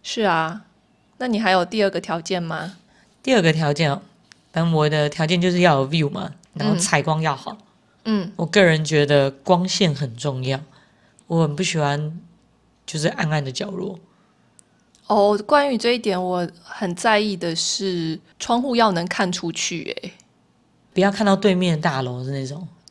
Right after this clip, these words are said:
Speaker 1: 呃，老实说，看到对面的大楼，我也不会觉得这么糟，但是窗户没有办法看出去，我就会觉得
Speaker 2: 你说有把窗户封死吗？这样？
Speaker 1: 呃，比如说封死，或者是窗户没有做透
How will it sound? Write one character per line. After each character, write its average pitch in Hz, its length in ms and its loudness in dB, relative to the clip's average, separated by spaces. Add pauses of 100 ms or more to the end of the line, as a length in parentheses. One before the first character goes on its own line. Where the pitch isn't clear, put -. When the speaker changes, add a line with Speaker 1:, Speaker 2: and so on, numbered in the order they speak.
Speaker 1:
呃， 214 440 2
老 208 180 6
实 269 160 0
说， 320 180 6
看 320 180 2
到 285 160 4
对 269 160 4
面 262 180 2
的 214 60 2
大 220 220 2
楼， 160 160 2
我 170 160 0
也 180 140 2
不 165 180 -2
会 196 100 4
觉 185 160 0
得 170 60 0
这 - 140 -8
么 185 160 -2
糟， 165 500 -2
但 233 160 0
是 247 140 -4
窗 208 320 -2
户 240 160 -2
没 185 180 -2
有 175 60 -2
办 175 200 -2
法 - 120 -4
看 180 200 -4
出 180 160 -12
去， 175 280 -8
我 160 140 -8
就 170 140 -6
会 175 140 0
觉 160 200 -8
得 - 440 -6 (280)
Speaker 2:
你 175 140 0
说 202 220 2
有 143 260 4
把 139 280 0
窗 185 240 0
户 202 100 4
封 185 320 0
死 147 300 -6
吗？ 127 260 -8
这 147 80 -4
样？ 139 160 -4 (320)
Speaker 1:
呃， 190 380 -2
比 196 140 -4
如 202 100 2
说 233 160 0
封 220 280 0
死， - 280 -6
或 196 160 2
者 180 40 2
是 180 300 -2
窗 185 400 -6
户 185 240 -2
没 175 120 -4
有 160 160 -2
做 160 260 -4
透 - 280 -4